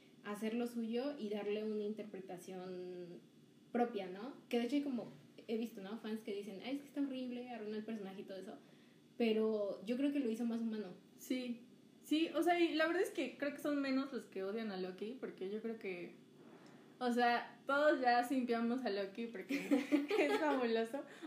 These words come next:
Speaker 2: O sea, aparte, Tom Hiddleston, el sueño.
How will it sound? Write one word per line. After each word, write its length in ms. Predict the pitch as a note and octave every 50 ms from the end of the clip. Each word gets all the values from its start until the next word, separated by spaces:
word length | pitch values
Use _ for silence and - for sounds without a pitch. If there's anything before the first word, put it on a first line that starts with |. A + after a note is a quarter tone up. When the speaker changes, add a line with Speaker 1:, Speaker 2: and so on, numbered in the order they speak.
| -
Speaker 2:
O 80 | B3+ C4+
sea, 220 | C#4+ D4 D4+ D#4 D#4
aparte, 680 | D#4 E4 E4+ F4 - A4 A#4 A4 D#4 G#3+ - - - - - - - - - - - -
Tom 240 | - A#3 A#3 B3+ C4
Hiddleston, 540 | - C4 A#3+ A3+ A3+ A#3 B3+ - A3+ B3 E4+ A#4 - - - - - - - - - - - - - - - - -
el 180 | - G3+ G3
sueño. 460 | G3+ - - G#3 G#3 G3+ G3 F#3+ G3